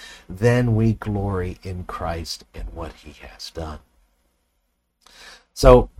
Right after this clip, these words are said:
we go through difficulties and trials as people. Paul is going through this difficulty and this trial, this warning, this testing on his way to Jerusalem. Why?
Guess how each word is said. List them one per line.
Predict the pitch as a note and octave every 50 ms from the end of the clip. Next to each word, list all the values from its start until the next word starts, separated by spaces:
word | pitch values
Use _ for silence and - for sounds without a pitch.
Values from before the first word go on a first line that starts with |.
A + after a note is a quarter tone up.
| - - -
we | G#2 B2 C3 B2 A#2 A2 A2 - - G#2+
go | A#2+ B2 C#3+ E3+
through | D#3 - - C3 A#2 G#2
difficulties | - G2 F2 - - E2+ - - F2 D#2 D2+ - D#2+ D2+ -
and | E2 D#2+ D2
trials | - - D#2+ D#2 D#2+ D#2+ E2 F2 F2 -
as | E2 D#2 - -
people. | - - D#2+ D#2 - - F#2+ G2+ - - - - _ _
Paul | - - - - - C#3 D3+ E3 E3+ D#3+ D3
is | B2 - -
going | - - F#2+ F#2+ F#2 E2+
through | - - F2+ E2+
this | D#2 E2+ D2+ -
difficulty | - - F2+ E2 - - E2+ - - E2+ D2+ - - - F2+ F2+ F#2 C#2+ -
and | F#2+ F2+ F2 E2+ D#2
this | E2+ E2+ D#2+ -
trial, | - - - - F2 D#2+ D#2+ D#2+ D#2 D2+ E2 G2+ A2+ A2+ - - - - - _ _
this | - G#2 G2 F#2 - - - _ _ _ -
warning, | F2 E2+ F2 F2 F#2+ G2+ G#2+ G#2 G#2+ G2 G2 F#2+ F#2+ G2 G#2+ A2
this | F#2+ G2 F#2 F2 - - - _ _ _
testing | - - - - - B2 A#2+ A2+ - - - G#2 G2 F#2+ G2 F#2+
on | F#2 F#2+ F2+
his | F2+ F#2+ E2+ -
way | F#2 F#2+ G#2 A2+
to | A#2 C3
Jerusalem. | A2+ A2 G2+ F#2+ F2+ - - F#2 F#2 F2+
Why? | F#2 G2 F#2+ E2+ D#2 D2